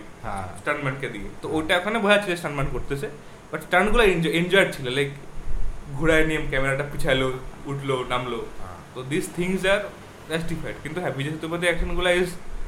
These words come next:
Speaker 2: level different ছিল, কারণ মানাচ্ছিল। তুই একটা মানুষ দেখবি,
Speaker 1: হ্যাঁ।
Speaker 2: রোগা মানুষ জিমন্যাস্ট করতে পারলে মানায়, ঠিক আছে? মোটা মানুষ জিমন্যাস্ট করতে গেলে মানাবে না।
Speaker 1: হ্যাঁ।
Speaker 2: Like, think of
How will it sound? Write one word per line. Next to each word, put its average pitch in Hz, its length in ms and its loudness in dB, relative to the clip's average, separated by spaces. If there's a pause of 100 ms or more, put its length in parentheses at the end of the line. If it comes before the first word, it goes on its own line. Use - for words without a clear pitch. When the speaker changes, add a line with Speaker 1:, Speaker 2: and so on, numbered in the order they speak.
(360)
Speaker 2:
level 151 340 6
different 143 300 0
ছিল, 110 180 -4 (140)
কারণ 123 200 0 (1500)
মানাচ্ছিল। 165 640 6 (160)
তুই 156 100 -2
একটা 165 140 -4
মানুষ 180 280 0
দেখবি, 104 240 -2
Speaker 1:
হ্যাঁ। 101 140 -6 (420)
Speaker 2:
রোগা 160 260 0
মানুষ 208 340 -2 (180)
জিমন্যাস্ট 185 360 -4
করতে 190 220 -4
পারলে 196 220 2
মানায়, 113 280 -2 (360)
ঠিক 180 120 2
আছে? 160 220 2 (560)
মোটা 185 240 6
মানুষ 208 180 4
জিমন্যাস্ট 196 280 -2
করতে - 140 4
গেলে 202 120 4
মানাবে 131 340 8
না। - 60 2
Speaker 1:
হ্যাঁ। - 560 0
Speaker 2:
Like, - 200 -4
think 208 180 6
of 208 80 4